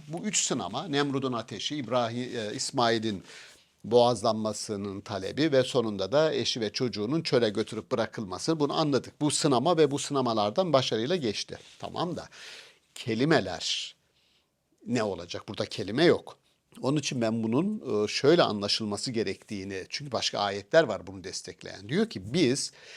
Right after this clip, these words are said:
İbrahim'in derecesini delillerle yükselttik, kanıtlarla yükselttik."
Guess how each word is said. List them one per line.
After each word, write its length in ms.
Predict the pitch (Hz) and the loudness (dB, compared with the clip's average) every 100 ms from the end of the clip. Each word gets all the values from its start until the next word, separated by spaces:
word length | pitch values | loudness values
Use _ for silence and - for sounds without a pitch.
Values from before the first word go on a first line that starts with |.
| - - - | -18 -16 -6
İbrahim'in 840 | 127 113 123 120 107 135 180 160 | 0 6 6 6 2 0 0 -2
derecesini 800 | 101 101 92 95 - 113 151 214 - _ - | -2 -2 -4 -8 -8 -4 -4 -4 -8 _ -10
delillerle 920 | 98 127 117 107 101 127 143 107 107 | -2 0 0 -2 0 2 2 0 -4
yükselttik, 1000 | 90 85 - - 82 - - - - - _ _ _ _ _ - | -6 -8 -6 -6 -6 -12 -20 -14 -10 -12 _ _ _ _ _ -6
kanıtlarla 680 | 117 120 120 117 120 110 98 | -4 -4 -4 -2 0 -2 -6
yükselttik." 840 | 90 - - 82 - - - - | -10 -10 -8 -8 -12 -20 -20 -20